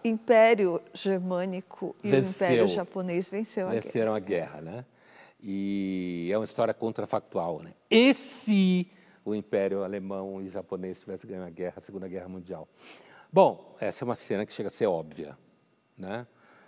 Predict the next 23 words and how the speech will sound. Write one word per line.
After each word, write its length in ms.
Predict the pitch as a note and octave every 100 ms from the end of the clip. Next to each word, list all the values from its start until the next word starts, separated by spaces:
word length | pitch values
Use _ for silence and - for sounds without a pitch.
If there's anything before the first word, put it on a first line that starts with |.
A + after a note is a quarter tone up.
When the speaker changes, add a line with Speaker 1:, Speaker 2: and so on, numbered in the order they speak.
| _
Speaker 2:
Ah, 240 | - F2+ F2
o 80 | A#2
cinema, 440 | - A2 G#2+ A2+
inclusive, 380 | G#2+ F#2+ G#2+ F#2+
já 120 | G#2+
brincou 380 | G2 G2 - G2
com 160 | - F#2+
ela 80 |
em 40 | F#2+
filmes 300 | - F#2+ F2+
como 200 | - F#2+
A 80 | E2+
Onda, 680 | E2+ F#2+ G2+ G2 D#2 C#2 - _ _ _
né? 220 | F#2+ C#3+ - - - -
Agora, 240 | C3+ C3
se 140 | -
você 260 | D3+ D#3+ F3+
for 320 | - C#3 A#2
pra 280 | - - F#2
trás 580 | - F#2 G2 D#3+ C#3+ -
na 80 | F#2
história, 680 | - - A2 E3+ B2 E2 - _ - - - -
eh, 540 | G2 F#2+ F#2+ F#2 E2+